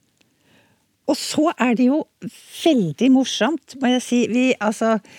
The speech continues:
når man bestemmer hvilket kjønn, eh, et substantiv har, så gjør man jo det ved å se hvordan andre ord oppfører seg i sammenheng med det. Sånn som, eh, artikler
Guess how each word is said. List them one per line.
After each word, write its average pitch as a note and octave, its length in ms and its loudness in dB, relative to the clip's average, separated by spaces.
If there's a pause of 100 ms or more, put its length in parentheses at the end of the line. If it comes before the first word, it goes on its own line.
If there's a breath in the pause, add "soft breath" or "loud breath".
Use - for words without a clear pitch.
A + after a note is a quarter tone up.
(280 loud breath)
når A3+ 260 4
man A3 320 2
bestemmer G3 480 0
hvilket G3 400 -2
kjønn, F#3 540 0
eh, D#3 640 -8
et G3+ 100 -6
substantiv F#3+ 760 -2
har, C4+ 360 0
så - 460 -4
gjør F#3+ 240 0
man F#3 180 -2
jo G#3+ 100 0
det F3+ 240 2
ved G3 120 -2
å G#3+ 60 -2
se E3 260 -2 (120)
hvordan D#3+ 840 0 (400 soft breath)
andre G3+ 540 0
ord G3+ 340 2 (100)
oppfører F3 480 -2
seg B3+ 240 -4
i G#3+ 140 -6
sammenheng G3 480 0
med G#3 160 -2
det. F4 80 -4 (520 soft breath)
Sånn C#4+ 240 0
som, A3 480 0
eh, G#3 200 -2 (380)
artikler D#3 760 2